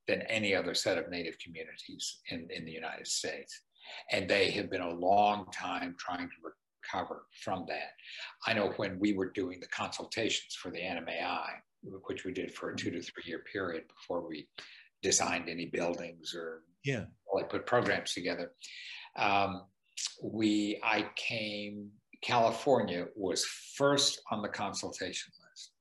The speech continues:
Speaker 2: Really?
Speaker 1: And I did that very specifically and intentionally because they have felt left out sometimes of even their own larger Native community.
Speaker 2: Really?
Speaker 1: Um,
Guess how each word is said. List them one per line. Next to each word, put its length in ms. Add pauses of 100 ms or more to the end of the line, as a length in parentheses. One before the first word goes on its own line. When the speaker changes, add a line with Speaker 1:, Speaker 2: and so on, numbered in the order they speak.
(300)
Speaker 2:
Really? 160
Speaker 1:
And 140 (120)
I 120
did 260
that 380 (180)
very 460
specifically 920
and 100
intentionally 760 (520)
because 800 (260)
they 220
have 240
felt 480 (140)
left 600
out 380
sometimes 760 (140)
of 140
even 340
their 260
own 300 (320)
larger 760 (160)
Native 340
community. 680 (240)
Speaker 2:
Really? 300 (220)
Speaker 1:
Um, 120